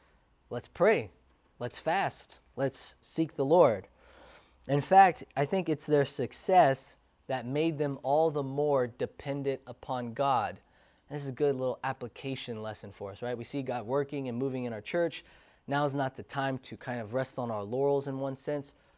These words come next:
but now the time is to press in further and to pray and to fast and to seek after God. You know, we, you, in one sense, you have to, you, you need God more to be able to handle the work of success. If God's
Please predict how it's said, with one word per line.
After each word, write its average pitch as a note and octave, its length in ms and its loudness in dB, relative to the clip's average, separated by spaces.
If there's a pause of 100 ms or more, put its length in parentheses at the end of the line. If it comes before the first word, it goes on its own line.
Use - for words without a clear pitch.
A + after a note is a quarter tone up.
but C3 80 -12
now E3 120 2
the F3 80 2
time C#3+ 240 0
is C#3 200 -8
to B2+ 100 -12
press - 340 -2
in C#3+ 120 0
further D#3+ 520 4 (640)
and G#2+ 80 -12
to - 80 -14
pray C#3+ 560 2
and G2+ 180 -10
to G#2 220 -8
fast C3 560 6
and A2+ 100 -8
to - 140 -8
seek - 300 -4
after A#2 280 0
God. A2 400 0 (460)
You B2+ 80 -4
know, B2+ 80 2
we, C3+ 100 0
you, C3+ 240 -6
in C3 100 -4
one F3 180 2
sense, - 340 -4
you D3 80 -2
have E3+ 320 0
to, C3+ 340 -2 (400)
you, C#3+ 180 0
you C#3+ 160 0
need D#3+ 320 2
God D3 280 6
more C#3+ 380 6
to C3+ 120 -6
be C#3 140 2
able C3+ 160 2
to B2 100 -2
handle C#3 540 0
the A#2+ 120 -2
work B2 540 0
of A#2+ 340 -4
success. B2+ 560 0
If A2+ 120 -10
God's C3+ 260 -2